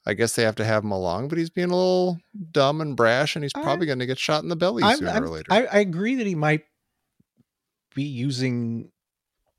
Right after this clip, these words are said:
Speaker 2: a tone of voice that might be a little brash, but I, to, honestly, they trusted some people and got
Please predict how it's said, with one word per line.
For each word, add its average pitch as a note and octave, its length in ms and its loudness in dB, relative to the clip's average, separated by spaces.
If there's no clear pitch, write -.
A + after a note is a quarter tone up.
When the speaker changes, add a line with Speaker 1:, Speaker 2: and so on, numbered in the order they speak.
Speaker 2:
a A#2 100 0
tone C3+ 300 -2
of A2 120 -4
voice G#2 360 2
that E3+ 160 -6
might F#3 160 -2
be G3 60 -6
a - 20 -6
little G3+ 160 -6
brash, F3+ 440 -4
but D3+ 240 -4
I, D#3+ 140 4
to, D#3+ 180 -4
honestly, E3 680 -2
they D#3+ 140 4
trusted - 480 2
some C3+ 160 0
people C#3 460 0
and C#3 200 -4
got C#3+ 240 6